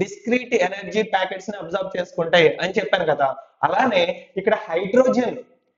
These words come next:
gas ఏదైతే ఉందో, ఆ hydrogen gas లో ఉన్నటువంటి ten thousand molecules కూడా ఒకేలాగా absorb చేసుకోవు, Different different గా energies ని absorb చేసుకుంటాయి.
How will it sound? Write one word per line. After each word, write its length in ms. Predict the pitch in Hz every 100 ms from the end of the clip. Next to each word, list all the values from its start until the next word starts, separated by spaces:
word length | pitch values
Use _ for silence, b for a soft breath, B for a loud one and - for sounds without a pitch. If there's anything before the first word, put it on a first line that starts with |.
| -
gas 380 | 147 175 208 - 185
ఏదైతే 280 | 202 - 190
ఉందో, 200 | 156 151 190 - B -
ఆ 20 | 156 -
hydrogen 560 | 151 175 262 269 277 233
gas 200 | 233 233 233
లో 60 | 220
ఉన్నటువంటి 440 | 214 208 202 196 202 196
ten 180 | 190 247 277
thousand 380 | 277 247 262 254
molecules 560 | 226 220 - 226 214 - 180
కూడా 220 | 147 160 151 - b b -
ఒకేలాగా 640 | - 240 262 262 226 233 240 175
absorb 360 | 156 185 185 160
చేసుకోవు, 500 | 147 - 135 127 139 135 - _ _ _ - 151
Different 340 | 175 247 254 202
different 340 | - 185 170 190
గా 60 | 294 - B B 170
energies 400 | 196 185 214 214
ని 80 | 311 - B 175
absorb 360 | 165 170 208 208
చేసుకుంటాయి. 480 | 175 - 156 139